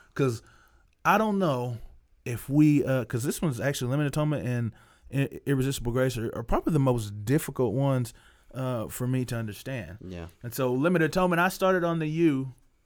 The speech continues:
Speaker 1: so why don't you hook us up with the L, man?
Speaker 2: Yeah, so limited atonement, um, essentially, I, uh, I refer to it as actual atonement. I think that's how John MacArthur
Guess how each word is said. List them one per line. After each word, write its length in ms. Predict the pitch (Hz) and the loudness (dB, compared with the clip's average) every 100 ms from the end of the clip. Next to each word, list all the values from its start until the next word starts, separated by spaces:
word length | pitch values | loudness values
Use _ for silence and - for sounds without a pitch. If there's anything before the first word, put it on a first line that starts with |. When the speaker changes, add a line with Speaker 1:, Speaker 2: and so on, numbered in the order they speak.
| _ _ | _ _
Speaker 1:
so 120 | - | -10
why 80 | 165 | -6
don't 140 | 165 | -4
you 80 | 165 | -4
hook 160 | 165 156 | -4 -6
us 140 | 143 | -8
up 160 | 147 143 | -8 -8
with 120 | 131 | -10
the 140 | 104 90 | -10 -8
L, 180 | 135 104 | -6 -6
man? 280 | 90 104 104 | -8 -10 -10
Speaker 2:
Yeah, 240 | - 127 113 | -2 0 0
so 320 | - 117 117 | -2 -4 -4
limited 420 | 90 123 151 143 113 | -4 -6 -4 -4 -4
atonement, 440 | 127 120 107 90 | -6 -6 -8 -10
um, 440 | 80 101 92 92 107 _ - | -10 -10 -8 -10 -14 _ -14
essentially, 560 | 104 151 135 120 113 - - | -6 -6 -4 -6 -6 -8 -6
I, 480 | 127 160 151 131 - _ _ _ | 0 0 0 -4 -10 _ _ _
uh, 460 | 101 110 107 98 92 - _ _ _ - | -8 -6 -6 -8 -12 -18 _ _ _ -6
I 200 | 123 160 | -2 -2
refer 520 | 139 123 - 117 107 | -2 -6 -6 -6 -6
to 160 | 101 110 | -8 -8
it 180 | 98 95 | -8 -10
as 480 | 95 92 92 92 - - _ _ _ | -12 -10 -10 -12 -14 -18 _ _ _
actual 420 | - 107 - 135 123 | -4 -4 -2 -4 -4
atonement. 420 | 127 123 123 - | -4 -6 -6 -8
I 120 | 101 | -10
think 360 | 104 113 95 - | -6 -8 -8 -6
that's 300 | 123 131 - - | -4 -4 -6 -8
how 300 | 120 107 104 | -6 -6 -6
John 260 | 113 113 | -4 -4
MacArthur 500 | 107 - 104 104 90 | -4 -6 -6 -6 -10